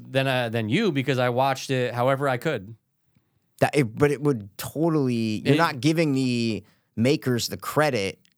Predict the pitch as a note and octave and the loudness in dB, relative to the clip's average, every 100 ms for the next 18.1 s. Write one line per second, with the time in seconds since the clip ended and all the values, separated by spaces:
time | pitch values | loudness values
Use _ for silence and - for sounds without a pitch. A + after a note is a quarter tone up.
0 | _ A2+ A2+ A2 G#2+ F#2+ A#2+ A#2 A2 G#2+ | _ 0 2 0 -2 -4 -2 0 0 0
1 | G#2+ F3 F3+ B2+ F2+ C3+ D3+ A#2+ C3 C3+ | 0 2 4 2 0 0 2 2 2 0
2 | - C3 A2+ C3+ A#2+ - A2+ G#2 G2 - | 0 0 2 0 -2 -4 -2 -2 -2 -2
3 | B2 A#2+ - _ - E3 C3+ F#2+ G2 G2+ | 0 -2 -4 _ 0 0 0 -2 -4 -6
4 | - - B2+ C3+ B2+ C#3+ C#3 C#3 - A2+ | -10 -4 0 2 2 2 2 2 0 2
5 | F#3+ A3 A#2+ G2+ - F2 C#2 B2+ C3 B2 | 0 2 -2 -4 -4 -4 0 0 0 -2
6 | C3+ B2+ B2+ D#3 C#3 G#3+ B2 F#3 G#3 F#3+ | -2 -2 2 4 4 4 4 2 4 2
7 | F#3+ - D#3+ C3+ - - - D3+ D3+ - | 0 0 0 0 -4 -12 -6 0 0 2
8 | B2 D#3+ E3 E3+ C#3+ G2+ - B2 D#3+ E3+ | 4 4 4 0 0 -4 0 2 2 0
9 | E3+ E3+ C#3 D3+ D#3 - B2 - C#3 C#3+ | 2 2 2 0 0 0 -2 2 4 4
10 | D3 C3 A2 - C3 A#2+ G#2+ A#2 A2 B2 | 2 0 0 0 2 0 0 0 0 0
11 | A#2+ A#2 C3+ C3 A2+ - - B2 G#2+ A2+ | 0 2 2 2 -2 -6 -6 -2 -2 0
12 | A#2 A#2 C#3+ C#3+ - C3 C3 C#3 - C#3+ | 2 4 2 0 0 0 0 -2 0 0
13 | A#2+ A2 A#2 G#2+ A2+ D3 C#3+ C3 C3 - | 0 -4 -4 -2 0 2 2 0 -2 0
14 | C3 B2 A2 A#2 G2+ A2 A2+ B2 A2+ A#2 | 0 0 0 -2 0 -4 -2 -2 -2 -2
15 | B2+ A#2+ G#2+ A#2 A#2+ A#2 A2 G2+ G#2+ F#2+ | 0 -2 -2 -2 0 0 -2 -6 -8 -8
16 | A2 A#2 A#2 A#2 B2 D#3+ - - G#2 G#2+ | -4 -2 -2 -2 0 0 -2 -8 -4 -2
17 | C3 D#3 D#3 D3+ A#2 F#3+ F#3 E3+ E3+ E3+ | -2 -6 -6 -2 0 0 -4 -4 -4 -4
18 | F3 | -6